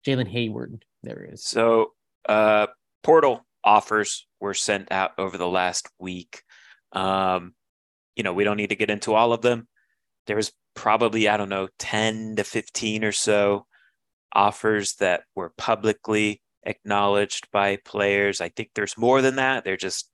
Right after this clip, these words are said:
Speaker 2: you know, some players don't put out there like, "Hey, I
Speaker 1: Right.
Speaker 2: was just offered by Miami,"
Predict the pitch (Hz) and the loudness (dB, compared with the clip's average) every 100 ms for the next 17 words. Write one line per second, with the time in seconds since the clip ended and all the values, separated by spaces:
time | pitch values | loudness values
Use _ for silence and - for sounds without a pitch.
0 | - 92 85 - _ _ - 113 104 117 | -12 -6 -6 -6 _ _ -4 -4 -2 0
1 | 107 104 - 101 - - 98 92 95 92 | 2 2 2 -2 0 0 2 2 0 -2
2 | 82 85 85 80 101 95 90 104 - - | -2 -2 -4 -4 0 2 2 2 -4 -6
3 | 82 - - 80 78 - 71 73 69 - | -6 -4 -4 -6 -8 -6 -4 -4 -10 -12
4 | - | -20